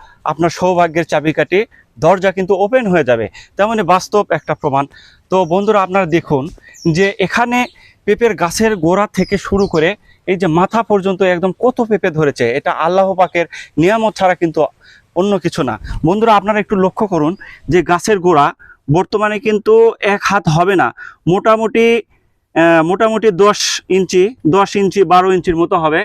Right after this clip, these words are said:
বারো ইঞ্চি পর থেকে কিন্তু পেঁপের গোড়া থেকে এই যে মাথা পর্যন্ত কিন্তু পেঁপে ধরেছে, আপনারা সবাই লক্ষ্য করুন।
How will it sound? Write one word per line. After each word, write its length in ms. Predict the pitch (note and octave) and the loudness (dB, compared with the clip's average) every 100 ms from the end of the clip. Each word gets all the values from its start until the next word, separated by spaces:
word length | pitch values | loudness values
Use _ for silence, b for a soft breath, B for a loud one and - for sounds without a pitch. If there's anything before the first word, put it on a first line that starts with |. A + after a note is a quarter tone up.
| B B B - | B B B -2
বারো 300 | C3 F3 G3 | 2 4 2
ইঞ্চি 180 | G3 A3 | 0 -2
পর 240 | - G#3 | 0 0
থেকে 260 | G3+ F#3+ G#3+ | 0 -2 0
কিন্তু 380 | - G#3+ B3 C4 B B B | 0 0 -2 -4 B B B
পেঁপের 280 | F#3 F#3 G3+ | 2 4 4
গোড়া 220 | F#3 F#3+ | 2 2
থেকে 240 | F3 F#3+ G#3+ | 0 0 2
এই 100 | G#3 | 2
যে 200 | F3 F#3 | 0 0
মাথা 360 | E3 F3+ G#3+ G#3+ | 0 0 2 2
পর্যন্ত 340 | F#3 E3+ E3 | 2 0 0
কিন্তু 260 | D3 C#3+ D3 | 0 -2 -2
পেঁপে 240 | D3+ D3 | -2 -2
ধরেছে, 340 | C3 C3 - | 0 0 0
আপনারা 240 | B2+ C#3+ C#3+ | -4 -2 -4
সবাই 240 | - D3+ | -2 0
লক্ষ্য 300 | D3 D3+ F#3 | 0 -2 -2
করুন। 220 | D#3+ B2+ | 0 -2